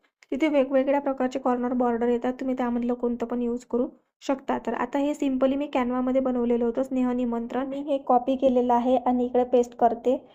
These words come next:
तर बघा, आता इथे हे स्क्रोलर म्हणून सर्च करायचं आहे आपल्याला ग्राफिक्समध्ये, तिथं येऊन जातात.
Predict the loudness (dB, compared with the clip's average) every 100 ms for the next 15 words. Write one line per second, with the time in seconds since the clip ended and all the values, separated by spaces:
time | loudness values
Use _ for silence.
0 | _ -2 2 4 4 6 4 4 2 2
1 | 2 2 2 4 6 6 4 2 2 2
2 | 2 2 2 2 2 2 4 2 0 2
3 | 4 2 2 -2 -2 -2 0 0 0 2
4 | 2 4 2 2 2 0 2